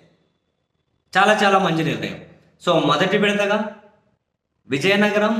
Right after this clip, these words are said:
శ్రీకాకుళం, విశాఖపట్నం జిల్లాలలో ఈ కార్యక్రమం మొదలవుతుంది. నెక్స్ట్ రాష్ట్ర వ్యాప్తంగా కూడా ఇది ఎక్స్పాండ్ కాబోతూ ఉంది. ఈ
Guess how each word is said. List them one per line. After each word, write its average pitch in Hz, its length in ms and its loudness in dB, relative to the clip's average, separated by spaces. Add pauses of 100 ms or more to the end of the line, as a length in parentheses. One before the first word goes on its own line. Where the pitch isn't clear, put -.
(120)
శ్రీకాకుళం, 196 680 0 (560)
విశాఖపట్నం 202 760 0 (100)
జిల్లాలలో 185 500 2 (300)
ఈ 196 80 0 (100)
కార్యక్రమం 202 600 2
మొదలవుతుంది. 180 560 0 (480)
నెక్స్ట్ 240 260 0 (100)
రాష్ట్ర 202 340 0
వ్యాప్తంగా 196 520 0
కూడా 180 240 0 (480)
ఇది 185 160 2
ఎక్స్పాండ్ 185 560 -2
కాబోతూ 156 420 0 (120)
ఉంది. 98 220 -12 (2250)
ఈ 180 220 0